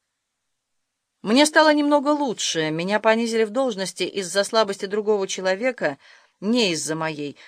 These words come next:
хотя это ничего не меняло. Я вынуждена уйти. Когда мы шли обратно в офис, Оливер сказал:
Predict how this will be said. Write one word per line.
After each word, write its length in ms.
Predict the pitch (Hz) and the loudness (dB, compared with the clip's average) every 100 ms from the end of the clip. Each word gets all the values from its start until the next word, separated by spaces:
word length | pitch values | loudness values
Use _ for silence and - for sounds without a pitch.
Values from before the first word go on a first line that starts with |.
| - | -2
хотя 240 | 208 214 | 0 2
это 180 | 208 214 | 2 2
ничего 380 | 220 226 240 214 | -2 -2 -4 -2
не 120 | 214 | -2
меняло. 540 | 214 233 269 190 151 - - _ _ _ _ _ _ - | -2 0 2 2 2 -2 -20 _ _ _ _ _ _ -4
Я 200 | 175 311 | 2 4
вынуждена 500 | 339 320 262 277 277 | 4 0 0 0 2
уйти. 640 | 269 233 - 185 147 135 _ _ _ _ _ _ _ _ _ _ _ _ _ _ _ _ _ | 0 -2 -8 -8 -8 -12 _ _ _ _ _ _ _ _ _ _ _ _ _ _ _ _ _
Когда 280 | 214 214 233 | 2 6 6
мы 80 | 220 | 4
шли 180 | - | 4
обратно 420 | 220 208 214 214 208 | 4 6 4 4 0
в 40 | |
офис, 340 | 254 214 165 - | 0 -2 -4 0
Оливер 340 | 214 208 196 | 2 2 0
сказал: 560 | 180 208 185 185 165 | 0 0 2 2 2